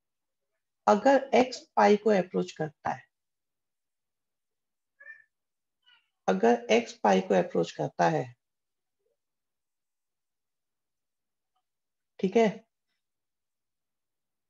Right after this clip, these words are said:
तो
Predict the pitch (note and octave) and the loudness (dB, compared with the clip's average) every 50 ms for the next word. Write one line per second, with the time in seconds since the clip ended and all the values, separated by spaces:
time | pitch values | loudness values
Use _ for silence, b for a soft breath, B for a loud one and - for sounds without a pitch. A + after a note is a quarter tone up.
0 | _ _ _ _ _ _ _ _ _ _ _ _ _ _ _ _ _ _ _ _ | _ _ _ _ _ _ _ _ _ _ _ _ _ _ _ _ _ _ _ _
1 | _ _ _ _ _ _ _ _ _ _ _ _ _ _ _ _ _ _ _ _ | _ _ _ _ _ _ _ _ _ _ _ _ _ _ _ _ _ _ _ _
2 | _ _ _ _ _ _ _ _ _ _ _ _ _ _ _ _ _ _ _ - | _ _ _ _ _ _ _ _ _ _ _ _ _ _ _ _ _ _ _ 4
3 | A#3 A3 | 6 8